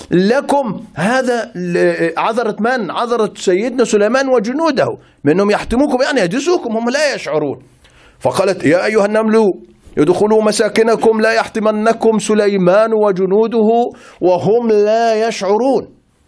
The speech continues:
لأحسن يحدث أي شيء. لكن هي لم تقل إيه؟ لم تقل أي شيء. أنت هذا، هذا في حكم البشر، ممكن واحد بحسن ظن لا ي-، لا يريد لك شرا، ربما يرتكب شيئاً معيناً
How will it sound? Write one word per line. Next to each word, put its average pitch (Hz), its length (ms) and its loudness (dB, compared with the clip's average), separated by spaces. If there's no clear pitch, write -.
لأحسن 165 440 -2
يحدث 226 640 0
أي 226 220 2
شيء. 269 340 0
لكن 185 300 2
هي 190 160 4
لم 196 140 0
تقل 190 300 0
إيه؟ 185 220 4
لم 226 120 2
تقل 226 180 0
أي 220 80 2
شيء. 151 200 0
أنت 208 120 0
هذا، 320 320 -2
هذا 302 200 0
في 208 220 0
حكم 233 300 -2
البشر، 185 480 -2
ممكن 277 320 0
واحد 196 440 0
بحسن 226 460 0
ظن 208 280 0
لا 311 220 0
ي-، 311 240 0
لا 294 160 2
يريد 285 420 0
لك 262 260 0
شرا، 220 360 0
ربما 262 360 2
يرتكب 262 760 0
شيئاً 247 300 -2
معيناً 214 400 0